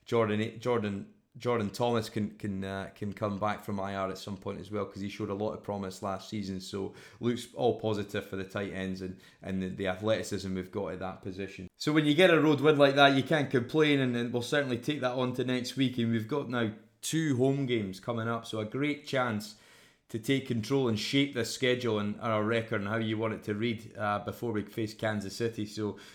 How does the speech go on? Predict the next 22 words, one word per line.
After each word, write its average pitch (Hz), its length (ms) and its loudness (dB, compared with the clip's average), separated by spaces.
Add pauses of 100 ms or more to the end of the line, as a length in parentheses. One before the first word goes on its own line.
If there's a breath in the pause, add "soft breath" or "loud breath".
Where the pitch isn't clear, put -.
(120)
the 104 160 0
games 113 300 4
against 107 320 0
Carolina 113 640 4
and 107 100 2
Atlanta 107 420 -2
are 104 80 2
gonna 107 220 2
be 104 100 2
real 110 180 2
tests 113 320 0
for - 120 -8
this 110 200 -2
team. 117 240 -2
I 107 60 -2
think 110 160 -4
that 107 120 -6
Atlanta 107 340 -4
will 107 60 -2
be 101 120 -4
similar 110 440 -4
to, 98 260 -8